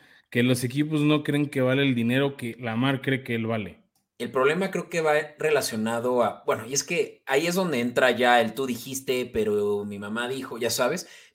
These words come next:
Speaker 2: porque Lamar di-, le-, Lamar dice que él no está pidiendo el dinero que se, que está públicamente, eh, se sabe que pidió en un momento dado de, mm, eh, mm, de dinero comprometido, de dinero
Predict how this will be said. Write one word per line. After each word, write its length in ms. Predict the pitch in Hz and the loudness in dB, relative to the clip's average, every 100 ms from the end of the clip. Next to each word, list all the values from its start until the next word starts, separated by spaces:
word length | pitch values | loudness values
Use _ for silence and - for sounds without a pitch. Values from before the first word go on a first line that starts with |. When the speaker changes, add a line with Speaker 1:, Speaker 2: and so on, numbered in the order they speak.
| - | 2
Speaker 2:
porque 540 | 120 113 123 120 - _ _ _ _ _ _ - | 2 4 2 2 -4 _ _ _ _ _ _ 0
Lamar 280 | 131 208 | 6 6
di-, 180 | 208 202 | 6 2
le-, 180 | 135 - 120 | -2 -4 0
Lamar 260 | 131 190 | 2 4
dice 340 | 185 180 190 190 | 2 2 0 0
que 140 | 139 | 0
él 280 | 139 147 131 | 0 -2 0
no 120 | 131 | 0
está 320 | 143 - 139 | 0 0 -2
pidiendo 400 | 120 110 117 117 | -2 -2 -2 0
el 80 | 123 | 0
dinero 440 | 104 101 110 110 | -2 -4 -2 -2
que 120 | - 104 | -4 -4
se, 400 | - 98 95 - | -4 -4 -8 -10
que 80 | |
está 300 | 104 - 113 | -10 -6 -6
públicamente, 960 | - 110 107 - 95 104 104 117 123 147 101 | -6 -6 -6 -6 -6 -6 -6 -6 -4 -6 -8
eh, 580 | 95 92 92 90 87 - | -8 -6 -6 -6 -8 -8
se 180 | - | -8
sabe 440 | 92 120 127 151 - | -2 2 4 2 -2
que 260 | 104 98 _ _ _ _ | -8 -8 _ _ _ _
pidió 380 | - - 95 151 | -6 -4 2 4
en 80 | 185 | 4
un 80 | 165 | 2
momento 420 | 120 123 117 110 | 0 0 0 0
dado 400 | 113 135 165 175 | 4 4 2 -6
de, 460 | 98 101 95 95 92 | -6 -4 -2 -2 -4
mm, 160 | 92 90 _ _ _ _ | -4 -6 _ _ _ _
eh, 760 | 85 92 92 92 92 92 92 92 | -10 -6 -4 -2 -2 -2 -2 -2
mm, 260 | 92 92 85 82 _ | -2 -4 -6 -12 _
de 160 | 107 107 | 2 2
dinero 380 | 110 117 120 | 4 6 4
comprometido, 720 | 117 104 101 90 - 98 - _ _ | 4 0 0 -2 -4 -8 -10 _ _
de 100 | 92 | -10
dinero 640 | 95 98 104 107 101 87 | -8 -4 0 2 2 -2